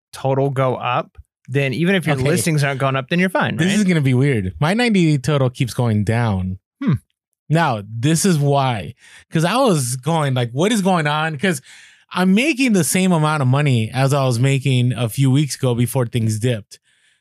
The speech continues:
Speaker 2: But this is what's been, what's been happening. You have to remember that the ninety-day total includes shipping.
Speaker 1: Hmm.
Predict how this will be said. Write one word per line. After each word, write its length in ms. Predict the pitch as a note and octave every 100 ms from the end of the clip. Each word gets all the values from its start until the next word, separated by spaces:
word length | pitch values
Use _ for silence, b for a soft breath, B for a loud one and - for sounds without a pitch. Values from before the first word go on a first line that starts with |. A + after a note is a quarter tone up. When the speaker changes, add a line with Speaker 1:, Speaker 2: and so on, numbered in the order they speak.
| _ _ _ _ -
Speaker 2:
But 140 | C3
this 100 | C#3
is 100 | C3+
what's 180 | A2+ G#2
been, 260 | A2 A2+ -
what's 240 | B2+ B2+ G#2+
been 140 | A#2
happening. 420 | B2+ F#3 A#2 G#2+
You 120 | A2+ D#3
have 120 | F3
to 80 | G3+
remember 420 | F#3+ D#3 C#3+ C#3+
that 140 | C3 B2+
the 40 |
ninety-day 640 | A2+ A2+ B2 C#3+ E3 E3+
total 440 | C#3+ C3+ B2 A#2+ G#2+
includes 600 | A#2+ A2 B2 A#2 G#2+ -
shipping. 580 | - - C3 B2+ G#2 A2 _ _
Speaker 1:
Hmm. 180 | A#2+ A2